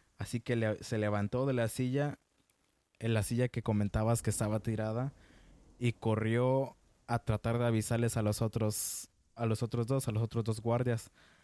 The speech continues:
Y como tenía tanta prisa, igual dejó su impermeable ahí y salió corriendo. Y se supone que al momento de que ya estaba ahí, una ola gigante se los llevó a los tres.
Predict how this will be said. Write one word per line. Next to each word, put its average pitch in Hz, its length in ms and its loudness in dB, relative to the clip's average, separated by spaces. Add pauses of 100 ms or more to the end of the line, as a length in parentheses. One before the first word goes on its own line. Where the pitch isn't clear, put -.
(460)
Y 117 500 2 (240)
como 120 220 2
tenía 127 300 0
tanta 147 360 0
prisa, 147 520 2 (240)
igual 110 400 2
dejó 107 300 0
su 107 560 2 (480)
impermeable 113 720 2
ahí 135 380 2 (560)
y 110 120 0
salió 110 300 0
corriendo. 113 560 0 (760)
Y 123 120 0
se 131 140 -2
supone 147 680 0 (140)
que 123 100 0
al 117 80 2
momento 120 440 2
de 117 120 2
que 107 140 -2
ya 113 120 2
estaba 143 360 0
ahí, 156 340 0 (840)
una 120 320 2
ola 120 220 2
gigante 110 480 -2
se 113 140 0
los 104 160 2
llevó 101 200 2
a 104 40 2
los 104 160 2
tres. 98 340 -6